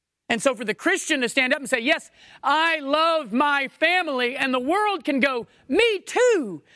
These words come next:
And then Christians can go, "And she's my family."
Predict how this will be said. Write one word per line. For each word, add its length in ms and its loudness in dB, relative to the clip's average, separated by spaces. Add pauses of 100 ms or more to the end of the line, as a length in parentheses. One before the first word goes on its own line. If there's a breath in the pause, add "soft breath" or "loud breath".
(140 loud breath)
And 100 0
then 100 -2
Christians 440 -2
can 120 0
go, 280 -2 (180 soft breath)
"And 100 -2
she's 320 2
my 160 0
family." 580 -2